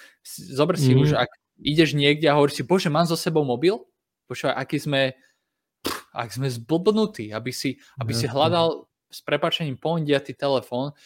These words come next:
Speaker 1: či ho náhodou nenechávaš doma, akože, lebo ti, lebo ti niečo unikne, alebo čo, ak by sa ti niečo stalo, alebo čo, ak ťa niekto bude zháňať. Myslíš si, že pred dvadsiatimi rokmi toto niekto riešil a žil horšie? <laughs>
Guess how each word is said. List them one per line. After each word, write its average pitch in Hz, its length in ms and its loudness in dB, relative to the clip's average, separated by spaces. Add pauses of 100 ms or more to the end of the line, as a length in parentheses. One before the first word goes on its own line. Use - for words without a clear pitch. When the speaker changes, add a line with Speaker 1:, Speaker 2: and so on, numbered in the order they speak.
(160)
Speaker 1:
či - 140 -4
ho 135 100 -6
náhodou 165 400 2
nenechávaš 147 640 -2
doma, 147 300 -4
akože, 127 180 -8
lebo 127 240 -4
ti, 131 320 -6 (480)
lebo 139 160 0
ti 160 160 -2
niečo 165 240 0
unikne, 175 480 -4
alebo 110 220 -4
čo, 160 120 -2
ak 139 200 0
by 135 100 -6
sa 139 160 -4
ti 139 160 -10
niečo 135 240 -6
stalo, 156 380 0
alebo 120 180 0
čo, - 240 -2
ak - 160 -6
ťa 127 80 -12
niekto 123 320 -10
bude 120 160 -8
zháňať. 113 600 -8 (680)
Myslíš 143 400 0
si, 190 80 0
že 131 160 0
pred 127 160 2
dvadsiatimi 135 480 0
rokmi 123 320 -2
toto 117 240 -4
niekto 113 240 -8
riešil 110 480 -6
a 104 400 -6
žil 113 400 -2 (800)
horšie? 147 560 2 (160)
<laughs> - 600 -6